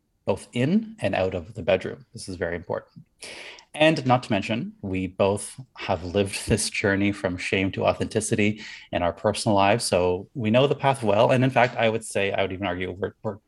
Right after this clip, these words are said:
to-, totally still on the path. Um, so Mike,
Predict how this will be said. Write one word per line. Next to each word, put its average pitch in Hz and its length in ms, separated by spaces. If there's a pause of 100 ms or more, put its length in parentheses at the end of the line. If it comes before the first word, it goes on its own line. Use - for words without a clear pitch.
to-, 104 160 (100)
totally 101 300
still - 320
on 95 200
the 107 80
path. 117 360 (600)
Um, 92 460
so 107 400
Mike, - 360